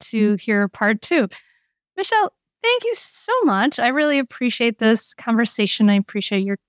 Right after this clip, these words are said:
time and all of those things and, and your, your curiosity and your interest that drove you to do this wonderful work. Um,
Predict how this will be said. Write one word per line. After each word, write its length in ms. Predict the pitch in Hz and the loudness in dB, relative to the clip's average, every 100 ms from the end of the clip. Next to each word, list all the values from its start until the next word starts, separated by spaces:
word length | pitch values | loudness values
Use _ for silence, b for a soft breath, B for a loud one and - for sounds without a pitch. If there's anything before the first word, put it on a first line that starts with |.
| - | -20
time 580 | - 220 208 202 202 202 | -8 0 2 4 4 4
and 140 | 185 | 2
all 260 | 208 208 208 | -2 0 0
of 100 | 190 | 2
those 280 | 196 196 - | 0 0 -4
things 360 | 214 208 208 | -2 0 2
and, 220 | 185 185 b b b b | 0 0 b b b b
and 140 | 220 202 | 2 2
your, 140 | 202 - | 2 -4
your 500 | 247 226 233 226 226 | -6 0 0 2 -2
curiosity 840 | - - 240 233 196 208 - 208 | -2 0 2 4 4 2 0 2
and 80 | 208 | 4
your 100 | 208 | 2
interest 300 | 220 214 220 | -2 -2 -2
that 120 | 214 208 | -4 -4
drove 260 | 208 202 | -2 0
you 120 | 208 | 0
to 80 | 185 | -2
do 200 | 180 196 | -2 -2
this 300 | 190 208 - | 0 -2 -4
wonderful 460 | 202 196 208 208 180 | -2 0 0 0 0
work. 300 | 185 190 - | 0 0 -2
Um, 200 | 220 202 | -2 -2